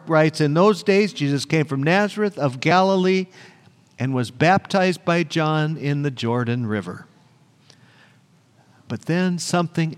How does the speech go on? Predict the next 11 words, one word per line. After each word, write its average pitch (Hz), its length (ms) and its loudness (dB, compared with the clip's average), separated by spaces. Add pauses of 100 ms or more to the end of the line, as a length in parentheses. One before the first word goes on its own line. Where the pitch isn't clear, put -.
else 196 300 -4
happens. 113 720 -4 (500)
The 190 100 6
heavens 220 460 4
are 175 100 8
suddenly 202 440 4
torn 240 580 0
apart. 202 720 0 (640)
They're 165 120 4
torn 233 720 2
apart, 190 720 2